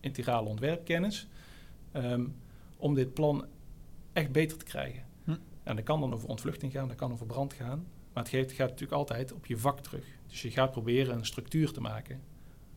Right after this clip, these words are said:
Speaker 1: Om daar een voorbeeld bij te geven, als je tegenwoordig een woningplattegrond die je veel ziet, vijfentwintig bij vijfentwintig meter, met, eh, hè, wat hogere gebouwtjes. Eh, als je daar acht, acht appartementen in probeert te krijgen, dan zou je kunnen zeggen, "Ik pak iedere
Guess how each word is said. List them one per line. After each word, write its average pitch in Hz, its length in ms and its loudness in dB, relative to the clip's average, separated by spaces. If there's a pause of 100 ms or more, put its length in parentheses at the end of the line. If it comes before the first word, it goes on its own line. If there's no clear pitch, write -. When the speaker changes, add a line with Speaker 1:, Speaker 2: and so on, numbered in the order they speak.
(100)
Speaker 1:
Om 123 80 2
daar 120 100 8
een 120 60 4
voorbeeld 135 220 8
bij 135 140 10
te 127 80 2
geven, 131 320 8
als 120 160 0
je 117 260 2 (800)
tegenwoordig 120 480 4
een 110 160 -2 (320)
woningplattegrond 120 680 4
die 113 80 -2
je 110 60 -2
veel 113 120 0
ziet, 151 160 0
vijfentwintig 117 440 2
bij 120 100 2
vijfentwintig 113 320 -2 (100)
meter, 147 340 0 (180)
met, 131 300 -4
eh, 135 140 -2
hè, 135 360 -6 (320)
wat 135 180 -6
hogere 117 460 0
gebouwtjes. 139 560 4 (580)
Eh, 120 340 2
als - 160 -4
je 123 60 -4
daar 117 120 0
acht, - 380 -10
acht - 200 2
appartementen 135 400 2
in 139 60 -2
probeert 131 240 2
te 131 60 -10
krijgen, 127 420 0 (340)
dan 135 120 0
zou 156 160 8
je 175 60 6
kunnen 120 220 4
zeggen, 120 180 -2
"Ik 143 120 -8
pak 131 160 0
iedere 135 640 2